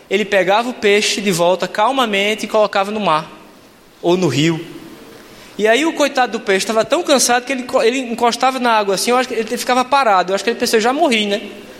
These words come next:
Só que aí, de repente, quando eu acho que ele percebia, "Cara, eu tô na água de novo", ele dava um pique, nadava do, pra longe daquele cara, saía que nem uma bala, o cara nem via.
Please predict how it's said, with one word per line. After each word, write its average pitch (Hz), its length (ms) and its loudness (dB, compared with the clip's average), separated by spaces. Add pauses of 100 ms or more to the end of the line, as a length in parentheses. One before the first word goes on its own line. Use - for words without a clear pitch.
(600)
Só 262 160 2
que 285 80 0
aí, 294 120 0
de 311 120 2
repente, 294 500 2
quando 294 180 4
eu 294 100 6
acho 277 160 2
que 285 80 -2
ele 262 80 2
percebia, 254 680 2
"Cara, 139 420 0 (120)
eu 175 80 -10
tô 226 120 -2
na 277 120 2
água 208 200 2
de 190 60 -2
novo", 139 380 0 (480)
ele 269 140 2
dava 254 220 2
um 254 80 0
pique, 254 380 -2
nadava 208 480 0
do, 185 480 -8 (480)
pra 208 140 2
longe 233 320 2
daquele 233 320 0
cara, 214 400 2 (840)
saía 269 260 0
que 269 120 -4
nem 254 80 2
uma 247 100 4
bala, 151 640 0
o - 20 -20
cara 196 200 -2
nem 226 160 -4
via. 143 340 -2